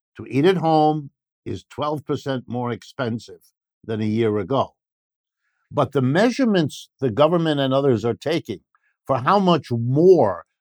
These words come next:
American families are paying and spending on groceries and food to eat at home only went up four percent.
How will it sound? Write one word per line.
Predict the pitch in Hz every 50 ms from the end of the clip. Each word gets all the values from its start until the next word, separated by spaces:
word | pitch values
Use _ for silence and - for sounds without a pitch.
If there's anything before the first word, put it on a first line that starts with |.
| _ _
American | 120 113 120 139 147 151 151 135 - 147 131 110
families | - - 151 147 147 143 139 131 127 113 -
are | 120 110 104 - _
paying | - 151 170 170 151 127 110 95 82 76 _ _ _ _ _ _ -
and | 110 107 92
spending | - - - - 170 175 180 170 147 123 101 104
on | 110 117 120 117 110
groceries | 104 120 131 147 151 - - 139 127 123 120 107 90 95
and | 107 98 92 -
food | - - 208 240 240 160 131 131 147 156 143 - _ _ _ _
to | - 160 156 160
eat | 156 139
at | 127 117 101
home | 92 95 104 101 101 101 104 127 139 - _ _ _ _ _ _ _ _ _ -
only | 175 202 220 226 240 233
went | 220 196 190 175 170
up | 156 156 165 160 - _ _ _ _ _ _ _
four | - - - - - - 202 196 185 165 143 127 113
percent. | - - 120 117 104 - - - 127 113 98